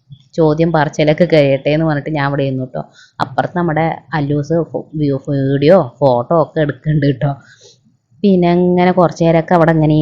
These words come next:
ഇരുന്നു. പിന്നെന്താ ഇവ-, ഇവിടെ വന്നാ ഒരു ഭയങ്കര ഒരു സുഖമാണല്ലേ. കോട്ടമൈതാനത്ത് പോയവർക്ക് അറിയാലോ അല്ലേ,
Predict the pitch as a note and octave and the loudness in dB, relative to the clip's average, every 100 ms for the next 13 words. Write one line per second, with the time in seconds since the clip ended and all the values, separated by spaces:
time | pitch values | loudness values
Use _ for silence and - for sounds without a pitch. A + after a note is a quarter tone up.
0 | D#3+ E3 C#3+ D3+ F3 F#3+ - - _ _ | 2 2 0 -2 -2 -4 -10 -12 _ _
1 | _ _ - C#4 C#4+ D4+ D4+ B3+ A3+ F#3 | _ _ -6 2 4 4 4 4 2 -2
2 | - G#3 G#3 G3+ C4+ C4 G#3 G#3 G3 G#3 | -4 0 0 2 4 4 4 4 4 2
3 | G3+ F3+ F3+ F3 E3+ E3+ F#3 F#3 F3+ - | 0 0 0 2 0 2 2 2 0 -2
4 | D#3+ C#3+ D3+ D3 C#3 C#3+ C3 - _ - | -4 -2 -2 0 0 -2 -2 -10 _ -20
5 | - G#3+ G3 F#3+ F#3 F#3 F#3 F#3 G3+ G#3+ | -2 0 2 2 2 2 0 -2 0 2
6 | G#3 G#3+ G#3 A3+ G3 E3 D3 C#3+ C#3+ D3 | 4 2 0 0 0 2 0 0 -2 -2